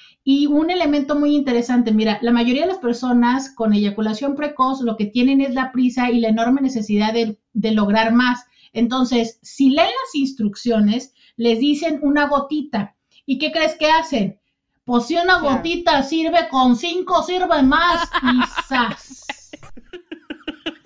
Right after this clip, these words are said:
Speaker 1: Se duerme la conciencia. A ver, la mayoría de estos elementos funcionan así, desensibilizando. O sea, es,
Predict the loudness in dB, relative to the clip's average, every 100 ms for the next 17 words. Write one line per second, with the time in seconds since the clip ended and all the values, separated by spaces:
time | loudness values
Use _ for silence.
0 | -12 -10 -2 0 0 2 2 2 0 -2
1 | -4 -2 -2 -2 0 0 0 2 2 2
2 | -2 -4 -8 _ -4 0 0 -2 -14 _
3 | -2 2 2 2 -2 -2 -2 -4 -4 0
4 | 2 0 -2 -6 -2 -2 0 0 2 0
5 | 0 -4 -6 -6 -4 0 -2 -2 -10 -6
6 | 0 2 2 0 0 0 -2 -4 -2 2
7 | 4 2 0 -6 _ _ _ _ _ -6
8 | 0 2 2 0